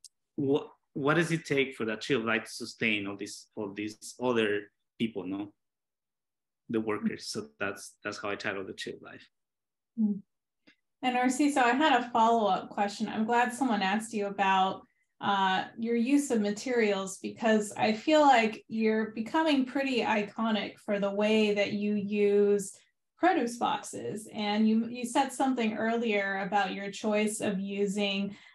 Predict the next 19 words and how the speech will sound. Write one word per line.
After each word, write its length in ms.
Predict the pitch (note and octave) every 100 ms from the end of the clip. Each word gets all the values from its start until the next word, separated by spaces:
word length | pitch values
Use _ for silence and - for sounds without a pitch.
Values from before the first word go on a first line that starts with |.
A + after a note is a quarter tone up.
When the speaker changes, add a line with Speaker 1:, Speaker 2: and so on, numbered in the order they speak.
| -
Speaker 2:
the 80 | G3+
plastic 600 | - G3 F#3 - G#3 G3
cases, 500 | G#3+ F#3+ - G3 G3
how 160 | G3+
it 60 | G3
was 200 | G3+ G3+
a, 140 | G3+
like, 240 | G3+ G3 G3
a 60 |
simple 800 | F3+ - A3+ A3 A3+ G#3+ G#3 G#3 - _
choice, 800 | - - C4 A3+ G3+ G3+ - - -
and 200 | A3 A3
to 120 | A#3
use 380 | A3 A#3 B3 A3+
the 160 | A3 -
produce 600 | - C4+ C4 A3 A3 - - -
boxes 720 | G#3 G#3 - A#3 G#3 G3+ G#3
also 460 | - A3 A3+ B3+ A#3
seems 720 | A#3 - A3 G#3+ G#3+ G#3+